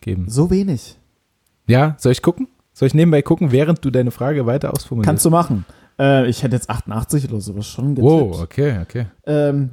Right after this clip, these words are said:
Speaker 2: ja, auf jeden Fall. Also bei ihm war es halt so, er hatte, wer-, also ich glaub, Frankreich ist ja Weltmeister geworden, äh, irgendwann jetzt die letzten Jahre.
Speaker 1: <clears throat> Mhm.
Speaker 2: Und, äh, während des gesamten Turniers hat er extreme Knieprobleme gehabt und so weiter und so fort.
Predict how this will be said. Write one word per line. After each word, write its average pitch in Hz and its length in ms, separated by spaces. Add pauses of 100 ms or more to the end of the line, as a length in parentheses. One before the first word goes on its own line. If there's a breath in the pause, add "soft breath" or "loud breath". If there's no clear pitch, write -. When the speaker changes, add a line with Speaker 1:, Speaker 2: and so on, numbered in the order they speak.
Speaker 2:
ja, 135 360
auf 151 220
jeden 196 240
Fall. 160 320
Also 151 640
bei 139 140
ihm 190 200
war 170 100
es 165 120
halt 143 160
so, 147 460
er 120 180
hatte, 147 400
wer-, 131 260
also 127 220
ich 123 140
glaub, 131 160 (240)
Frankreich 147 440
ist 139 140
ja 123 140
Weltmeister 160 460
geworden, 165 420 (120)
äh, 135 180
irgendwann 135 360
jetzt 135 220
die - 20
letzten 131 300
Jahre. 147 420
Speaker 1:
<clears throat> - 80
Mhm. 107 260 (180)
Speaker 2:
Und, 135 680
äh, 127 300
während 135 240
des 135 160
gesamten 135 400
Turniers 139 480
hat 120 120
er 127 280
extreme 139 380
Knieprobleme 135 760
gehabt 123 300
und 127 80
so 131 100
weiter 120 160
und 123 80
so 113 80
fort. 147 240